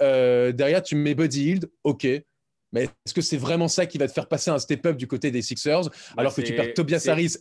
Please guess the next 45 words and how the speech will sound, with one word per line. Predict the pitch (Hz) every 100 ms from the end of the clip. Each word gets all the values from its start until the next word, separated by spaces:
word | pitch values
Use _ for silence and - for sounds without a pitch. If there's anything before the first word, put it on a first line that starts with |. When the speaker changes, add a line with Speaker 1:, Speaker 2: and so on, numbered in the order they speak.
| _
Speaker 1:
et | 220
Speaker 2:
c'est | 196
Speaker 1:
Joel | 180 170
Embiid ? | 156 156
Speaker 2:
exactement, | 196 123 127
c'est | - 117
exactement | 110 123 131 135
le, | 127 110 101 98 98 98
le, | 101 101
le, | 110 107
le | - 104 98 95
Buddy | 92 101 107 110
Hield, | 139
c'est | - 95
exactement | 104 - 110
le | 110
profil | - - 113
qu'il | - -
faut, | 123 117 101
euh, | 95
aux | 92
Sixers. | - - 123
C'est | -
pour | 110
ça | 117
qu'on | 110 101 95
en | 95
parle | 107
dans | 98
toutes | - 101
les |
rumeurs | 95 104 104
avec | 92
les | 95
Sixers | - - 107
depuis, | 90 90 104 98
euh, | 90
Speaker 1:
Je | - 123
Speaker 2:
depuis, | 113
Speaker 1:
suis, | 98
je | 98
Speaker 2:
depuis | 113
Speaker 1:
suis | 110 107
Speaker 2:
longtemps. | 147
Speaker 1:
d'accord. | - 170 104